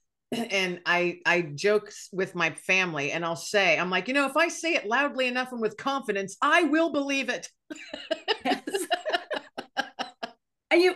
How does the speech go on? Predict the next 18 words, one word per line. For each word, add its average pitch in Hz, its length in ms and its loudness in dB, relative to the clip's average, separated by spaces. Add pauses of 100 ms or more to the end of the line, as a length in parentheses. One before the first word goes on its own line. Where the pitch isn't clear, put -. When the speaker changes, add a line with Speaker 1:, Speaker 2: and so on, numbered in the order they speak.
Speaker 2:
I, 277 240 4
I 320 100 6
think 494 300 4
you're 427 160 6
right. 277 320 6
I 233 80 8
think 294 200 0
if - 200 4
the 254 80 8
more 247 240 4
you 262 160 0
say 262 340 -2
it 277 80 -2
out 202 240 -2
loud, 214 540 0
the, 185 280 -2
the 202 120 -2
more, 208 640 2